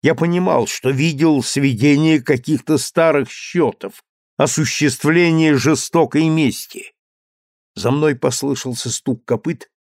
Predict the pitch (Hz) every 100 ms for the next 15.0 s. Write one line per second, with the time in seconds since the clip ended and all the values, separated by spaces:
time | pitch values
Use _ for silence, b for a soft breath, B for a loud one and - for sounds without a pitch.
0 | _ _ 107 135 139 143 127 113 127 135
1 | 117 - 113 92 80 90 - _ _ _
2 | _ _ _ _ 120 127 147 151 160 143
3 | - 131 135 113 127 131 139 151 123 120
4 | 101 107 95 78 - - - 78 76 -
5 | - - - _ _ _ _ _ _ _
6 | _ _ _ _ _ _ - 143 147 156
7 | 233 247 240 208 208 196 156 151 156 185
8 | 226 170 131 110 - 175 160 170 170 151
9 | 139 165 180 - - _ _ _ 185 262
10 | 277 240 - 208 185 220 233 - - -
11 | - - _ _ _ - 262 233 - 151
12 | 156 120 139 123 - _ _ _ 165 196
13 | 254 - 220 185 - 147 156 196 208 208
14 | 190 - 208 233 240 247 269 269 151 -